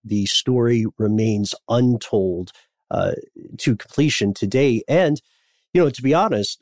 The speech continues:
Williams was not helping himself very much, uh, once he was incarcerated. Uh, he had, I don't know how much of the story we want to tell on air.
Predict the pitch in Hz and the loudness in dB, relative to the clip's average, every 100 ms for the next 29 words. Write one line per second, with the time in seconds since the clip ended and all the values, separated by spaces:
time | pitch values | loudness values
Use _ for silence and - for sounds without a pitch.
0 | _ 113 143 170 131 113 107 107 117 104 | _ -2 2 4 4 2 -2 -2 0 0
1 | 98 120 127 131 - 131 113 120 104 113 | 0 0 0 -2 -2 -2 0 -2 -2 -4
2 | 98 - 151 90 - _ _ _ 117 117 | -4 0 0 0 -6 _ _ _ -4 0
3 | 120 107 107 113 - - - - 101 95 | 2 2 0 -2 -4 -8 -10 -6 -4 -2
4 | 92 113 104 - 104 92 95 92 - 135 | 0 0 0 -2 -2 0 -2 -4 0 0
5 | 123 101 95 92 90 82 - - _ - | -2 -4 -4 -4 -6 -8 -16 -20 _ -2
6 | 92 - 123 123 123 117 98 _ _ _ | -2 -2 -2 0 0 0 -4 _ _ _
7 | - 131 131 120 107 101 135 117 113 - | -2 0 2 2 0 0 0 0 -2 -6
8 | 104 101 - - 110 101 98 101 98 98 | -10 -8 -4 -2 0 0 0 -2 -2 -4
9 | 90 131 101 95 98 - 131 120 | -4 -2 0 -2 -2 0 0 0